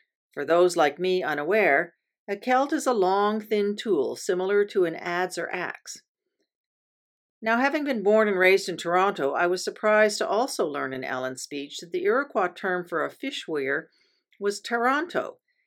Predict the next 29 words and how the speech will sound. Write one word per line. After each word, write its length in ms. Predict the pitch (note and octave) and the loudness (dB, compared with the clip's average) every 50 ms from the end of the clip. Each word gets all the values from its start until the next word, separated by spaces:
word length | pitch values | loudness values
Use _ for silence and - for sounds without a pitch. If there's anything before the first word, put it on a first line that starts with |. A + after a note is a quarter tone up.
| _ _ _ _ - | _ _ _ _ -12
and 160 | - F#3+ F#3+ | -10 -2 2
that 120 | A#3 A3 | 4 4
a 40 | G#3+ | 4
seventeen 520 | G#3 - - C#4 C#4 D4+ C4+ - A3+ G#3 G3+ | 2 0 -2 -2 -4 -4 -4 -4 0 2 2
eighty-four 400 | G3 F#3 F#3+ F#3 - E3 D3+ D3 | 2 2 0 0 0 -2 -2 -2
map 380 | E3+ G#3 A#3 G#3+ F#3 - - | -2 0 0 0 0 -2 -4
showed 300 | - - F#3+ F3 E3+ E3 | -4 -2 0 0 -2 -2
tarantos 600 | - - F3 F#3 G#3 A3+ B3 B3+ C4 A3 G3+ G3 - - - | -4 -6 -2 0 0 0 0 0 0 0 0 0 -2 -4 -4
everywhere 580 | B3+ C4+ - D4+ C4 G3 D#3 B2+ A#2+ A2+ A#2 B2 | -4 -4 -2 -4 -6 -4 -4 -4 -2 -2 -4 -4
in 100 | C#3 C3+ | -6 -8
central 440 | - - D#3+ D3+ D#3 - E3 D3 | -8 -8 -8 -8 -8 -8 -8 -8
Ontario. 640 | C#3+ C#3+ D#3+ - - A#3 B3+ A#3 F#3 C3 - - - - _ _ _ _ _ _ _ _ _ _ _ _ _ _ _ _ _ _ _ - | -6 -8 -10 -10 -10 -8 -6 -4 -4 -6 -6 -8 -12 -16 _ _ _ _ _ _ _ _ _ _ _ _ _ _ _ _ _ _ _ -4
The 120 | A3 A3 | -2 -2
assumptions 600 | A3 A3 - D4+ D4+ D#4 E4+ - - G#3+ F#3+ F3+ - | -2 -2 -2 -4 -2 -2 -2 -2 -2 -2 -4 -2 -2
that 100 | F#3+ E3+ | 0 2
we 100 | F#3 F3 | 2 0
previously 640 | F3 - - D4 D4 C4+ G#3+ E3 - - D3+ C#3+ | 0 -2 -6 -4 -4 -4 -4 -6 -6 -8 -8 -8
had 380 | C#3 F3+ A3+ C4 A#3+ F#3 C#3+ - | -6 -4 -2 -2 -2 -2 -2 -4
that 140 | - - - | -8 -10 -10
central 400 | - - G#3+ G#3+ - A#3 G3 D#3 | -8 -6 -6 -6 -4 -4 -4 -4
Ontario 420 | D3 C#3+ - - F3+ F3 D3 C3+ | -6 -8 -6 -4 -2 -2 -2 -2
villages 500 | B2 D3 G3 A3+ G#3 - - C#3+ B2+ - | -2 0 0 0 0 -2 -4 -6 -8 -8
were 160 | - - - - | -10 -14 -10 -8
anchored 380 | D#3+ E3+ G#3+ G#3+ - E3+ C3+ C3 | -6 -6 -6 -4 -6 -6 -6 -6
in 140 | B2+ - - | -8 -10 -8
agriculture 840 | - G#3+ B3 B3 - - - - - - - - - - - - _ _ _ _ _ _ _ _ _ _ _ | -8 -8 -8 -8 -8 -12 -10 -10 -10 -10 -10 -12 -14 -14 -14 -16 _ _ _ _ _ _ _ _ _ _ _
may 240 | G#3 G#3+ C4 D4+ E4 | -10 -8 -6 -6 -4
be 140 | D#4+ A#3+ D#3 | -4 -4 -4
misplaced, 720 | C3+ B2+ - - - A3 A3 G#3 - - - - - - | -4 -6 -6 -4 -2 0 0 0 0 -4 -10 -14 -16 -18